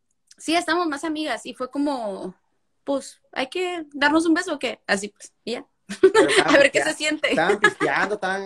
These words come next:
Speaker 2: estaban a-,
Speaker 1: No, no.
Speaker 2: en un avión, ¿o qué?
Speaker 1: No, de pura picarada, la verdad.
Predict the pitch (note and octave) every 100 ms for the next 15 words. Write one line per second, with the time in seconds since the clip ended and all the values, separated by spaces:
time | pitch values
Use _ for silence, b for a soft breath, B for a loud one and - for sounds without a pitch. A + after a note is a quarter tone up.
0 | F#3+ D3+ D#3+ F3 E3 C#3 A#3+ C#4 D#4 F4+
1 | F#4 E4 D#4 C3+ D4+ E3 B2+ D4 E4+ F#3
2 | D#3+ - _ _ _ B3 B3+ A#3+ C4+ C4+
3 | C4+ C#4 C#4+ C4+ G#3 F#3 F#3 _ _ _
4 | _ _ _ C4+ - A#3 F3+ E3+ - -
5 | G#3+ A3 F#3 F3 F#3